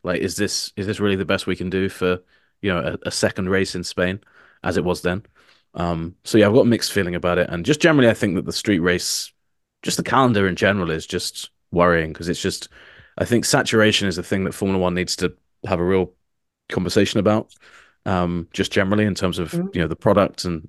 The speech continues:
Speaker 1: you know, and yeah, it, I,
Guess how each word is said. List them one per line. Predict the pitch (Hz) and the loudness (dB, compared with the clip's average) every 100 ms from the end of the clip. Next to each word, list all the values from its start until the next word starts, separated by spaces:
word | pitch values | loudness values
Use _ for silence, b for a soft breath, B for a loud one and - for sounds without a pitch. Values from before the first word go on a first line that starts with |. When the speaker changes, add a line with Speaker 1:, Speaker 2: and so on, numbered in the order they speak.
| _ 90 | _ -4
Speaker 1:
you | |
know, | 87 85 | -2 -2
and | 82 78 B B B B B B B _ | -2 -8 B B B B B B B _
yeah, | 131 98 85 - - | 6 6 4 -4 0
it, | 104 - - _ _ _ _ _ _ _ _ _ _ | 2 2 -2 _ _ _ _ _ _ _ _ _ _
I, | - | 0